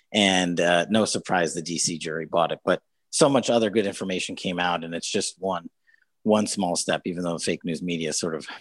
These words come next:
parading this around as the victory of all victories. But I think that will be drowned out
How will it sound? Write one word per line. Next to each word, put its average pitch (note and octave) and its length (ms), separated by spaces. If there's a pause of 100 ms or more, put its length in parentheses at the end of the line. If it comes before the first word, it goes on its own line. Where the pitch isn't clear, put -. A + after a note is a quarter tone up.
(260)
parading F2+ 400
this F2 180
around F2 240
as E2 160
the F2+ 100
victory F2 380
of D#2+ 80
all D#2+ 120
victories. E2+ 420
But E2+ 160
I F2 60
think G2 280
that F2+ 180
will F2+ 160
be E2 180
drowned F2 380
out D#2 220